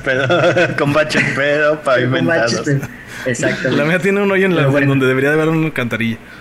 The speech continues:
Speaker 3: Pero bueno.
Speaker 2: <laughs> Vámonos con lo primerito en este cuarto episodio de ¿Y ahora qué? Que es la nueva normalidad.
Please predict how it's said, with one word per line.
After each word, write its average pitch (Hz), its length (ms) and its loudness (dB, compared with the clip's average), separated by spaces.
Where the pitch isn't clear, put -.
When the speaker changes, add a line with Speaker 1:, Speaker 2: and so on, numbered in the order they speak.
Speaker 3:
Pero 117 140 2
bueno. 120 260 2
Speaker 2:
<laughs> 165 1000 0
Vámonos 214 400 4
con 180 160 4
lo 170 160 2
primerito 220 800 2
en 143 160 2
este 147 680 0
cuarto 151 220 -2
episodio 156 240 0
de 143 240 2
¿Y 131 40 0
ahora 147 240 0
qué? 175 300 -2
Que 151 200 2
es 175 100 0
la 139 160 0
nueva 151 240 2
normalidad. 117 840 0